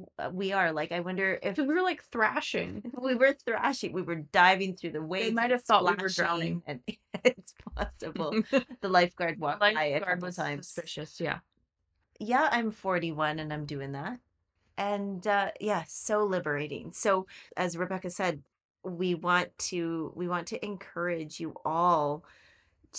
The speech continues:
Speaker 1: to really dive deep. <laughs> See what I did
Speaker 2: <laughs>
Speaker 1: there?
Speaker 2: Yeah, it can be the most simple thing.
Speaker 1: But do something for that inner child this week.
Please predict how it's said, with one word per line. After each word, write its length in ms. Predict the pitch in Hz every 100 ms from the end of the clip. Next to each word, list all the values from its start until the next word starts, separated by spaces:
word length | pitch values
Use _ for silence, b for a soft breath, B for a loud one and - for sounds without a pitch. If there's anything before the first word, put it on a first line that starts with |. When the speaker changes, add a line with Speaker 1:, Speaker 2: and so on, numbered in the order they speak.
| -
Speaker 1:
to 240 | 196 190 165
really 440 | 165 185 202 240
dive 380 | 202 196 202 202 -
deep. 520 | 165 226 220 - - - -
<laughs> 840 | 226 202 214 165 - - - -
See 200 | 190 -
what 140 | 175 165
I 80 | 269
did 220 | 165 -
Speaker 2:
<laughs> 20 |
Speaker 1:
there? 240 | 180 202 - B B B B B _ _ _ _ _ _
Speaker 2:
Yeah, 140 | 220 233
it 100 | 220
can 100 | 240
be 100 | 247
the 80 | 247
most 240 | 240 240
simple 320 | 233 226 226
thing. 460 | - 233 196 165 175 _ _ _ _ - -
Speaker 1:
But 180 | 208 214
do 120 | 254
something 680 | - 269 269 - 208 160 147
for 260 | - 214
that 220 | 220 208 -
inner 220 | 202 208
child 340 | 214 180 185
this 260 | 202 202 -
week. 360 | - - -